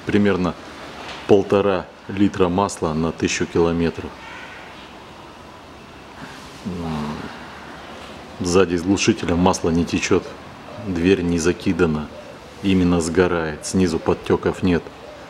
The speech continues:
Идет, э, сгорание масла. Поставил на капоте Demexit, но промывки я его делать не буду.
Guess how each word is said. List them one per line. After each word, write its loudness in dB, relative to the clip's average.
Идет, 2
э, 2
сгорание 0
масла. -2
Поставил 2
на 0
капоте -2
Demexit, 0
но 4
промывки 2
я 6
его 4
делать 2
не 2
буду. -2